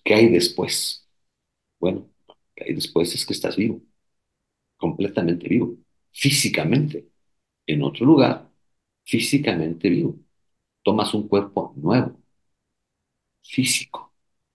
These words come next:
Y esos son los caballos de Troya, si tú lo ves, lo analizas, cuando Jesús resucita,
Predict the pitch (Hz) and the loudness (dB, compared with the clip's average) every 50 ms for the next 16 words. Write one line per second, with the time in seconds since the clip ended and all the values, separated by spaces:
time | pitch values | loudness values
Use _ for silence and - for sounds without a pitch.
0 | _ _ _ _ _ _ _ _ _ _ _ 85 87 92 87 87 - 104 101 101 | _ _ _ _ _ _ _ _ _ _ _ 2 4 6 6 4 4 0 0 -2
1 | 95 - - 95 92 95 95 95 95 104 101 - - 92 90 87 92 92 - 87 | -2 -2 -4 -2 0 0 0 0 2 2 0 2 2 4 4 4 4 2 -2 -8
2 | - - 101 101 110 107 101 87 87 87 - - - 85 82 82 87 85 90 82 | -4 -4 0 2 4 4 6 4 4 2 -2 -2 -2 0 0 0 0 -2 -2 -4
3 | - - 90 87 - - - - - - - - - - - _ _ _ _ _ | -2 -4 -4 -4 -4 -12 -14 -14 -12 -12 -10 -10 -12 -14 -16 _ _ _ _ _
4 | _ _ _ _ _ _ _ _ - 87 82 78 73 76 76 80 82 - 104 98 | _ _ _ _ _ _ _ _ 0 0 2 2 0 0 0 0 2 2 2 4
5 | 98 101 104 - - - - - 101 - - - 110 107 - - | 4 4 4 4 4 2 2 2 0 2 2 2 2 2 -2 -10